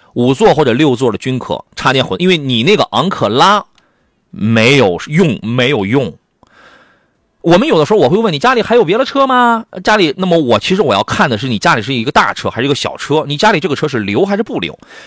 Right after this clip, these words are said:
你有一个小昂克拉，这个老掉牙了，这个小车你留着它，它没什么用，就一个人两个人的车。所以在这个时候你一定要换一个大车。你换一个大车之后，我随着我们家里边人丁兴旺，它就实用性它就出来了。那么在三十万以里，你要是换一个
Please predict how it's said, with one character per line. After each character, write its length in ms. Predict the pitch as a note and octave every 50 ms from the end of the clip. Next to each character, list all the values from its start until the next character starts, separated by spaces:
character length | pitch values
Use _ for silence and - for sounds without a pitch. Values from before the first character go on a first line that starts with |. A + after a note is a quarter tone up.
| -
你 160 | - C#3+ F#3 A#3+
有 140 | B3+ F#3
一 60 | C3 D3
个 80 | G3
小 180 | - - - E2+
昂 140 | - - F#3
克 140 | F#3 F3 D3
拉， 180 | E3+ F#3+ F#3+
这 80 | F#3+ F#3
个 60 | C#3
老 160 | A#2+ F#2 D#2+
掉 80 | G#2 D3
牙 180 | C3 B2+ E3 A3
了， 60 | G#3+
这 140 | - C4+ G3
个 100 | C3+ A2+
小 240 | - - - D2
车 160 | - - F#3+ F3
你 140 | D#3+ C#3
留 180 | A2 G#2+ B2 G3
着 80 | G3+ -
它， 180 | - D#3+ D#3+
它 140 | D#3+ D3+ C#3
没 120 | B2+ B2
什 60 | G#3 G#3+
么 80 | A#3
用， 200 | C4+ D4 G3+ G2
就 160 | - G#3+ F#3+
一 120 | E3 D#3 G3+
个 100 | A3+ G3
人 120 | F#3+ G3
两 100 | E3 G#2
个 60 | G2
人 100 | A2 C#3
的 60 | F3 E3+
车。 240 | - - G3 - - _ _ _ - - -
所 120 | - - G#3+
以 40 |
在 120 | G3+ F#3+ F#3
这 180 | - - D#4
个 80 | A#3 C3
时 140 | - - G2
候 160 | G2 G2 E2
你 80 | G#2+ A#2
一 40 |
定 80 | D3 G#3
要 80 | G#3 E3+
换 160 | - G3+ D#3+
一 60 | D#3
个 60 | F#3+
大 240 | - - C#4 - -
车。 200 | - - - - - _ _ _ _ _ _ _ _ _ _ _ _ _ _ _
你 180 | F3+ G3 G#3
换 160 | G#3+ - C4+
一 40 | C4
个 40 | C4
大 200 | - - C4+ A3
车 100 | F3+ E3+
之 60 | E3
后， 120 | E3 D#3 C3
我 140 | G#2+ G#2+
随 140 | - - A#2
着 40 | F3
我 60 | C3
们 100 | G#2 A2
家 140 | - E3 D3+
里 80 | C3 A2
边 140 | G#2+ G2+
人 120 | G2+ A2+ C#3+
丁 120 | D3 C#3+
兴 160 | C#3 - C3+
旺， 100 | C3+ A2+
它 100 | - -
就 80 | C#3 A#2+
实 140 | - - C#3+
用 100 | C#3+ D#3+
性 140 | D#3 E3 C3
它 60 | C3+
就 80 | C3+
出 160 | - - G3+ A3+
来 80 | F#3+
了。 60 | - - _ _ _ - - - -
那 80 | - G#3+
么 40 | G3+
在 140 | G3 E3 -
三 240 | - A#3 A#3 A3
十 80 | F3+ G3+
万 180 | G3+ D#3 A#2+ A2+
以 80 | E3
里， 160 | F#3+ C#3 G2+
你 100 | F2 G2
要 140 | A2+ B2+ C#3
是 120 | B2 - B2
换 340 | C3 C#3+ F#3 F3 C3+ A2+
一 40 | A#2
个 220 | A#2+ B2 A2+ F#2+